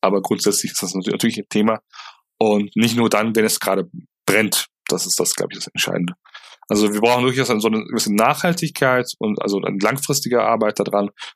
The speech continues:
und eine Selbstverständlichkeit, dass das Thema natürlich dazugehört, wie viele andere Themen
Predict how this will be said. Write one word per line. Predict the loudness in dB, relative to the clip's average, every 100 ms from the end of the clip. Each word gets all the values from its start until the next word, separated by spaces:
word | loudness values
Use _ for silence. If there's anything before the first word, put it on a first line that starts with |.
| -2
und | 0
eine | 2 2
Selbstverständlichkeit, | 2 0 0 0 0 -2 -4 -4 -6 _ -8
dass | -4 -2
das | 0
Thema | 0 0 0 _ _
natürlich | -4 2 2 2 -2 _ -4
dazugehört, | -2 0 -2 -2 -4 -8 -12 _ _ -4
wie | -2 0
viele | 0
andere | 0 -2
Themen | -4 -4